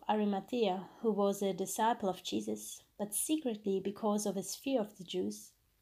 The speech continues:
asked Pilate that he might remove Jesus' body. Pilate gave him permission, so he came and took his body away.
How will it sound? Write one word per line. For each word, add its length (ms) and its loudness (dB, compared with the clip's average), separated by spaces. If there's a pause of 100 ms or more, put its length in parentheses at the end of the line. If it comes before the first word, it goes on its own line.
(180)
asked 400 2
Pilate 440 -2 (140)
that 200 -4
he 80 0
might 320 0
remove 460 2
Jesus' 340 -2
body. 440 -2 (920)
Pilate 340 4
gave 160 -4
him 180 -2
permission, 540 0 (340)
so 200 -2
he 140 4
came 360 4
and 160 0
took 140 -2
his 160 -6
body 280 2
away. 380 -2